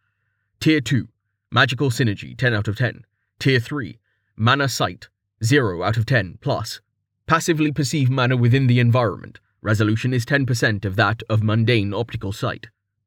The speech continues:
Elemental refinement, zero out of ten plus. Shaping kata for elemental mana. Hidden skill revealed by meeting requirements. Requirements,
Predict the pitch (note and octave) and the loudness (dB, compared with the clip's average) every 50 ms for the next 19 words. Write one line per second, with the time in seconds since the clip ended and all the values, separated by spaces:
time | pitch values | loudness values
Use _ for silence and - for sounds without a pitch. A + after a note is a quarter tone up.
0 | _ _ _ - D3+ F3 F3+ E3 D#3+ D#3 D#3+ A#2+ - D#3 C#3+ C3 C3+ A#2+ - D3 | _ _ _ 2 4 4 4 4 4 2 0 2 2 2 2 4 2 2 0 0
1 | C#3 A#2 G#2 F2+ D2+ A1 - - A#2+ A2+ A#2+ C#3 B2+ G#2+ F#2+ F#2 F#2+ G2 - A2 | 0 0 0 -2 -4 -10 -10 -6 -2 0 2 2 2 2 0 -2 -4 -4 -4 -4
2 | G#2 - C3 A2 F2+ E2 - A2 - - C3 - A2 - - - _ _ _ _ | -4 -2 -2 -2 -2 -4 -10 -10 -6 -4 -4 -4 -4 -8 -14 -16 _ _ _ _
3 | _ _ _ - - F#3+ F3 F3 - F3 E3 E3 - D#3+ C#3 C3 - C#3+ C3+ B2 | _ _ _ -2 0 2 2 2 0 -2 -4 -2 0 0 0 0 0 -2 -2 0
4 | - C3+ B2 B2+ - C#3 D3+ D3 C#3 C#3 C3+ B2+ A#2+ B2+ B2 B2+ A#2+ G2+ - - | 0 2 0 2 2 2 4 4 4 2 2 2 0 0 0 0 0 -2 -4 -8
5 | - _ _ _ _ _ _ _ _ _ _ _ _ - B2+ A2+ G#2 G#2 G2 A2 | -14 _ _ _ _ _ _ _ _ _ _ _ _ 0 0 0 0 -2 -4 -6
6 | - - G2+ A2 C3+ C3 G#2+ A2+ A2+ G#2+ B2 C#3 D3 C3+ C#3 B2 A2+ G#2+ A2 A2 | -4 -4 -2 -2 -2 0 0 2 2 4 4 4 2 2 2 2 2 2 4 4
7 | A#2 C#3 C3 - D3+ C#3 C3 B2 A#2 A#2 C#3 A#2+ F#2 D2+ A#1+ G1+ G1+ - - - | 2 2 0 -2 -2 0 0 0 0 0 0 -2 -2 -4 -8 -10 -12 -14 -18 -20
8 | _ _ _ _ _ _ _ _ _ _ _ - A2+ A2+ A#2 A2+ G#2+ A2+ A2+ A#2+ | _ _ _ _ _ _ _ _ _ _ _ -2 -2 0 2 2 2 2 2 0
9 | D#3 D#3 - - | -2 -6 -10 -16